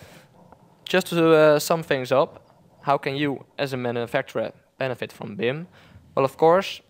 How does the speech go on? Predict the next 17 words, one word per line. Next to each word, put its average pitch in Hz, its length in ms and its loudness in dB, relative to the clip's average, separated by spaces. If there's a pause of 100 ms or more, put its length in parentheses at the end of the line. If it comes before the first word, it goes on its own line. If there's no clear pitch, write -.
(160)
uh, 120 340 -4 (320)
when 131 140 -6
you 131 100 -2
upload 131 540 2 (360)
bim 139 160 0
content 139 640 0
to 131 100 -2
our 131 140 2
platform, 139 540 0 (160)
to 131 80 -8
your 123 180 -4
own 120 100 -4
website, 135 540 0
to 127 140 -4
other 127 120 2
different 123 380 -6
platforms, 123 540 -6